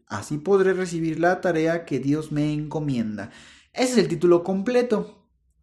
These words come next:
aunque creo que nada más le puse un, un título más abreviado en, en, en la descripción del podcast, del canal.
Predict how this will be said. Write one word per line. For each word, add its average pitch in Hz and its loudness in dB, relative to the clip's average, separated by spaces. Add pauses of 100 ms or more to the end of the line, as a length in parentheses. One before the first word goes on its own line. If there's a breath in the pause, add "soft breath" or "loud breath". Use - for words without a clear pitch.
(280)
aunque 139 2
creo 170 -4
que 185 -8
nada 180 -2
más 175 -2
le 156 -2
puse 160 0
un, 147 -2
un 147 -4
título 147 -2
más 139 0
abreviado 131 0
en, 117 -4
en, 110 -6
en 107 -2
la 107 -4
descripción 127 -6
del 117 -2
podcast, 151 -6
del 120 -6
canal. 165 -2